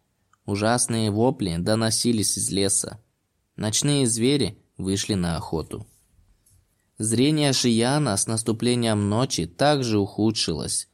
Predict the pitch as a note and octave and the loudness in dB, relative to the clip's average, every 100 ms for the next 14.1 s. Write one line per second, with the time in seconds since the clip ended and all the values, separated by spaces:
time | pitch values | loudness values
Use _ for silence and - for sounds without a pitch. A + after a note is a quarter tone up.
0 | _ _ _ A2 G#2+ A2 B2+ - A#2 G#2+ | _ _ _ 0 2 2 0 0 2 2
1 | G2 G#2 F#2+ G#2 A#2+ G#2 F#2 F#2+ F2+ G2 | 2 0 0 0 0 -2 -2 -4 -2 -2
2 | F#2 G2 F#2 F2 - F#2 F2+ F2+ F2+ - | -2 -2 -2 -2 -2 -4 -2 -4 -6 -4
3 | F2+ F2 A#2+ B2 F#2 - _ _ - A2+ | -6 -2 -2 0 -2 -6 _ _ -8 -4
4 | A2+ - A2+ G#2+ G2 - F#2+ F#2 F#2+ F2 | -4 0 0 0 -4 0 0 0 0 0
5 | F2 F2+ F#2 F#2 - - - _ _ _ | -2 -2 -2 -2 -4 -8 -20 _ _ _
6 | _ _ _ _ _ _ _ - F#2+ G2+ | _ _ _ _ _ _ _ -4 -2 0
7 | A2+ - A#2+ G#2+ A2+ A2+ C3 G2 - _ | -2 2 2 2 0 0 0 -4 -10 _
8 | - A2 G2+ - C#3+ G#2+ F#2 F#2+ G2 F#2 | -2 -2 0 0 2 0 0 0 0 0
9 | F2+ F#2+ A2+ - - - _ _ _ B2+ | -2 -2 -2 -2 -8 -8 _ _ _ -2
10 | C3 A#2+ G#2+ F#2+ F#2+ - F#2+ - - - | 0 2 2 0 -2 -2 -2 -2 -14 -14
11 | _ _ _ _ - A2 C3+ C3 - D3 | _ _ _ _ -4 -2 0 0 2 2
12 | C3 G2 F#2 - A#2+ A#2+ C3+ - C#3 - | 2 2 -2 -4 -2 0 0 -2 -4 -4
13 | G#2 - A#2+ G2+ - A2 F#2+ A2 C3 C#3+ | -6 0 2 2 2 2 2 2 2 2